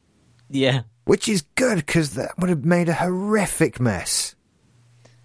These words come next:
Speaker 1: But we get the, uh, the guy who owns the casino doesn't, is never seen. He just watches everything on, uh, on monitors, doesn't he?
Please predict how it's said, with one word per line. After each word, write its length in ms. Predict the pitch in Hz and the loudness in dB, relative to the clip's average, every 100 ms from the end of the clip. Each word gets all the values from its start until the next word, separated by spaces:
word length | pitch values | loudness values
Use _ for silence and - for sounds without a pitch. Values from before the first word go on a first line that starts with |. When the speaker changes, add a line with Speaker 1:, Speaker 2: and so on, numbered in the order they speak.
| _ _ _ _ _ - | _ _ _ _ _ 0
Speaker 1:
But 160 | 131 | 0
we 100 | 135 | 2
get 260 | 139 151 127 | 0 0 2
the, 220 | 131 131 | 2 4
uh, 340 | 123 123 123 123 _ _ _ - | 2 2 0 0 _ _ _ -4
the 560 | 113 110 107 107 101 - - _ - | -2 0 -2 -2 -6 -12 -20 _ 2
guy 260 | 123 123 | 4 4
who 100 | 117 | 2
owns 260 | 117 113 101 | 2 0 -2
the 100 | 107 | -6
casino 680 | - - 127 113 92 82 82 - | -4 -2 0 0 0 -2 -4 -2
doesn't, 360 | 110 95 98 - | -2 0 -4 -4
is 160 | - 95 | -4 0
never 320 | 104 113 101 | 2 2 0
seen. 420 | 92 - 110 87 | -2 0 0 0
He 140 | 82 87 | -2 -4
just 220 | 92 - | -4 -2
watches 240 | 92 - | -4 -2
everything 260 | 101 92 90 | -4 -2 -2
on, 220 | 87 87 | -2 -2
uh, 160 | 87 87 - | -2 -4 -2
on 80 | |
monitors, 460 | 90 92 87 - 78 | -2 -2 -4 -6 -8
doesn't 220 | - 82 | -4 -4
he? 120 | 80 | -4